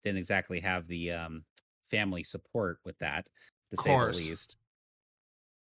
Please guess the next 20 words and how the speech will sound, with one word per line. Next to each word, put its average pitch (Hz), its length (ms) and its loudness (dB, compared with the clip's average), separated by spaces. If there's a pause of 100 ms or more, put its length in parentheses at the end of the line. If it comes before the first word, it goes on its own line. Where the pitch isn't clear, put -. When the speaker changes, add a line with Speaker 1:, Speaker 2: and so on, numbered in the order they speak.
Speaker 1:
And 101 540 4
I 104 120 0
just 101 220 -4
kinda 123 200 0
stayed, 113 600 2
you 107 140 -2
know, 95 120 0
watching 104 480 -2
it 107 100 0
all 104 120 2
the 104 60 0
time, 101 340 -2
try 98 180 0
to 98 60 -2
stay 101 280 0
up 95 160 0
when 101 160 -2
it, 95 280 -2
you 95 200 -4
know 82 100 -8